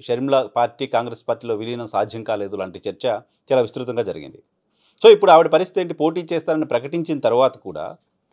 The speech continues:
ఇప్పటికే ఈ రాష్ట్రంలో భారతీయ జనతా పార్టీ అభ్యర్థులకు సంబంధించిన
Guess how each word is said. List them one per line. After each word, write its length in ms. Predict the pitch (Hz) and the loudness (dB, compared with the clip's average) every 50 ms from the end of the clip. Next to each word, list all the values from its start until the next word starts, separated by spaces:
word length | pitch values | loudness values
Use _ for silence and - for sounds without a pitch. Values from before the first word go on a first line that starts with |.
| _ _ _ _ _ - 143 | _ _ _ _ _ -12 -6
ఇప్పటికే 240 | 135 175 185 202 196 | -4 -2 2 4 6
ఈ 40 | 156 151 | 8 8
రాష్ట్రంలో 300 | 151 151 - 175 165 135 123 | 6 6 4 0 0 2 4
భారతీయ 280 | 131 143 151 165 165 165 | 4 4 2 2 -2 -2
జనతా 180 | 160 156 160 156 156 | 0 0 0 2 2
పార్టీ 180 | 151 151 160 151 135 | 0 0 0 -2 0
అభ్యర్థులకు 460 | 127 147 147 143 156 156 151 143 139 | 0 0 -2 -2 -2 -2 -4 -4 -4
సంబంధించిన 280 | 151 147 139 135 - | -4 -8 -8 -8 -6